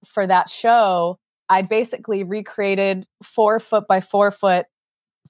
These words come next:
something like fifteen paintings that I did in, like, three weeks.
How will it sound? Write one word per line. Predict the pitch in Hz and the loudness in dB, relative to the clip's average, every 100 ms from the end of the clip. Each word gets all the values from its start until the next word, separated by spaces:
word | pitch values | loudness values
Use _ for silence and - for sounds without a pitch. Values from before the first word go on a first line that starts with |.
| _ _ _ | _ _ _
something | 233 226 | -6 -2
like | 214 180 | -2 -2
fifteen | - 233 226 - 233 202 196 | 0 -2 -2 -6 -4 -4 -4
paintings | - 180 196 240 262 262 - | -2 0 0 -2 -4 -6 -2
that | 180 | 0
I | |
did | 175 180 | 2 0
in, | 180 | -2
like, | 165 - | -6 -10
three | 190 226 220 | -4 0 0
weeks. | 165 202 - - - | 0 -2 -4 -16 -18